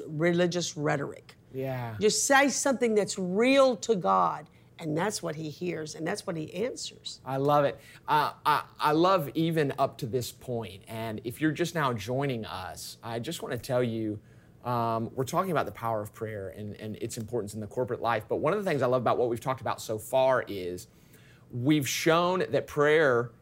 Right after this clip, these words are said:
Speaker 2: is necessary for all of us. So none of us are too good for prayer.
Speaker 1: Oh.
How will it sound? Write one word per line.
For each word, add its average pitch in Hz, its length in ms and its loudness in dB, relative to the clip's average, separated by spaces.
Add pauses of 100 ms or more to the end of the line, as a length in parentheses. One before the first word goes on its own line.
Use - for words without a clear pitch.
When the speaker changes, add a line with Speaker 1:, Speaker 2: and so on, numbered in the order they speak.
(180)
Speaker 2:
is 127 200 -2
necessary 127 800 0
for 113 280 2
all 113 180 4
of 92 80 -4
us. - 340 -12 (380)
So - 160 4
none 208 180 8
of 294 80 6
us 180 300 6
are 143 160 6
too 233 340 2
good 143 260 6
for - 140 -6
prayer. 104 460 -8 (760)
Speaker 1:
Oh. 190 420 2